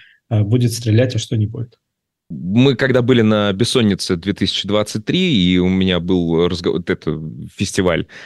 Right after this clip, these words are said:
Speaker 2: э, анимации, мультипликации, ну, то есть тема, на самом деле, во многом смежная с компьютерными играми, по крайней мере, вот, э, там, по основному своему профилю работы я как привык уже думать так, что то, что у нас мультипликационное выходит,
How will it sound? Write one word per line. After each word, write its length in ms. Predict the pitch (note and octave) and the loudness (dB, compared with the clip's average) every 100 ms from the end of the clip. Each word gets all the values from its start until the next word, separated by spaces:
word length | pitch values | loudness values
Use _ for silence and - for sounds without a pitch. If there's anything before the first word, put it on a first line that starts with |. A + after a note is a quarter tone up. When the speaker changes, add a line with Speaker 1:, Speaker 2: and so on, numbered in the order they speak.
| - - | -16 -4
Speaker 2:
э, 220 | F2 F2 | -2 0
анимации, 520 | A2 G#2 F#2+ B2+ C3 | 2 2 2 0 -2
мультипликации, 580 | G2 - F#2 D3+ D3+ - | -2 -4 -4 -4 -4 -2
ну, 80 | F2 | -2
то 60 | |
есть 160 | F2+ - | -2 0
тема, 180 | B2 G2+ | 0 2
на 80 | F2+ | 0
самом 220 | G#2 F2+ | -2 0
деле, 160 | F#2+ | 0
во 100 | F2+ | 2
многом 240 | G2 F#2 E2+ | 0 0 -2
смежная 380 | - G2+ - D2 | -2 -2 -2 -6
с 40 | |
компьютерными 540 | E2+ E2 E2+ F#2 G#2 | -4 -4 -6 0 2
играми, 280 | D#3+ C#3+ E2 | 2 2 0
по 120 | - | -2
крайней 220 | F2 F#2 F2+ | -2 0 0
мере, 160 | F2 | 2
вот, 280 | F2 - - | 0 -2 -8
э, 40 | E2 D2+ D#2 D2+ | -8 -6 -8 -6
там, 220 | - D#2+ D2+ | -4 -4 -4
по 180 | F2+ | -4
основному 400 | E2+ - G#2 F2 | -2 0 2 2
своему 260 | E2 F#2 F2 | 0 -2 0
профилю 340 | - - F2+ | 0 0 0
работы 540 | F#2 A#2+ F#3 - G2+ F2 | 0 2 0 4 4 4
я 340 | D#2+ F#2+ G#2 | 2 0 0
как 200 | G#2 F2+ | 0 -4
привык 300 | - G2 G2+ | 0 0 0
уже 160 | G2 F2+ | -2 0
думать 280 | F#2+ G2 - | 0 0 -2
так, 200 | E2 - | -10 -10
что 320 | - D#2+ F2 | -6 -6 -6
то, 160 | - F2+ | -6 -6
что 160 | - | -6
у 20 | |
нас 180 | E2+ - | -8 -6
мультипликационное 720 | G2 - G#2+ - - F#3+ D3+ | -8 -6 -8 -2 2 4 4
выходит, 440 | A#2 A2+ A#2 G#2 | 2 2 4 2